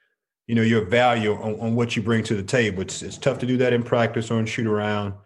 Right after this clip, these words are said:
Uh, but when you get an ch-, actual chance to play in the game, you can convince the coach of, of what,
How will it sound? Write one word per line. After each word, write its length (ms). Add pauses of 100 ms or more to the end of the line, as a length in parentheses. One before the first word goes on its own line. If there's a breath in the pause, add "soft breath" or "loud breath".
(440 soft breath)
Uh, 140
but 100
when 140
you 60
get 120
an 100
ch-, 220
actual 300
chance 320
to 80
play 260
in 80
the 80
game, 480 (160)
you 100
can 140
convince 400
the 120
coach 360
of, 200
of 200
what, 320